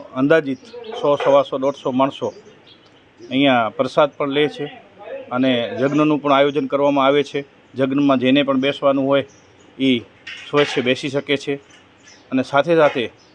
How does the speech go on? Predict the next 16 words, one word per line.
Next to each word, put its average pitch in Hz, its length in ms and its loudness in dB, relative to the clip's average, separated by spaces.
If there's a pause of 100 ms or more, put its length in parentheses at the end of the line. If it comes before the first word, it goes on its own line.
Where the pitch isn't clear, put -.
(140)
બાપુજીના, 131 580 2
બાપુજીના 139 500 0
આશીર્વાદ 135 460 0
પણ 139 160 -2
અમને 139 180 2
મળે 135 260 4
છે. 139 200 -6
માતાજીની 131 560 0
પણ 123 120 -2
આશા 123 320 2
શ્રદ્ધા 131 320 2
પ્રમાણે 135 480 -2
જે 131 140 0
અમે 131 180 2
આવીએ 131 260 0
છીએ, 127 220 -8